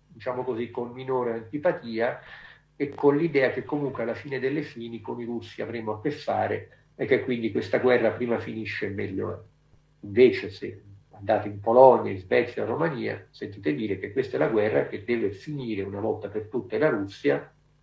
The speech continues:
possibilmente decomponendola e aprendo la strada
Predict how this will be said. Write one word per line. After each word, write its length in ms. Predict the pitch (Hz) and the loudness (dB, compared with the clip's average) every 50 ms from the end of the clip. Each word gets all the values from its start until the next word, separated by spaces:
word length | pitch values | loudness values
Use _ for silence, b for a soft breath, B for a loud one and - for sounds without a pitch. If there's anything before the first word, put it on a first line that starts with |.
| _ _ _ | _ _ _
possibilmente 920 | - 131 - - - 110 110 110 107 113 117 120 117 107 101 - 110 101 98 | -6 -6 -6 -6 -12 -10 -10 -10 -8 -6 -6 -6 -6 -6 -8 -4 -4 -2 2
decomponendola 1200 | 131 131 127 - 110 104 98 - 143 131 117 101 95 92 92 98 101 117 123 131 135 135 - - _ _ _ _ _ _ | 2 2 4 2 -2 -2 0 0 0 0 0 0 -2 -4 -4 -2 0 0 2 2 0 -2 -4 -12 _ _ _ _ _ _
e 220 | - 135 131 - - | 0 0 0 0 0
aprendo 460 | 120 - 123 123 113 104 101 110 113 | -2 0 0 0 0 0 0 0 0
la 80 | - | 0
strada 640 | 139 - - - 98 92 95 98 101 107 104 - - | -2 -4 -6 -4 -4 -4 -4 -4 -4 -6 -8 -8 -14